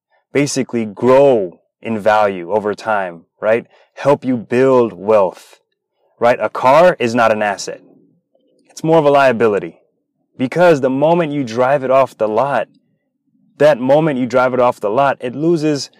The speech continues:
ten percent of the value. And then I think even thirty days or something like that,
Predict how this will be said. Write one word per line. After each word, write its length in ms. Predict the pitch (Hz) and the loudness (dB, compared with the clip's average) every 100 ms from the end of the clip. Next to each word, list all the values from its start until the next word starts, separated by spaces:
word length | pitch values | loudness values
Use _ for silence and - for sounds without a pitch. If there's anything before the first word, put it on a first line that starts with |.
| _ _ | _ _
ten 220 | - 165 | -6 -4
percent 320 | 165 151 151 143 | -4 -4 0 0
of 80 | |
the 80 | 123 | 0
value. 460 | 123 156 165 107 95 - | -2 0 -2 -4 -10 -8
And 140 | 120 | -4
then 120 | 127 | -2
I 80 | 127 | -2
think 200 | 143 135 | -4 -6
even 220 | 135 123 - | -4 -6 -6
thirty 280 | 120 170 190 | -2 -2 0
days 500 | 139 107 92 - - _ _ _ _ _ | 2 2 -2 -12 -20 _ _ _ _ _
or 200 | - 117 | -4 -2
something 320 | 113 139 127 120 | -2 -2 -2 -2
like 200 | 117 104 | -2 0
that, 260 | 104 82 | -2 -4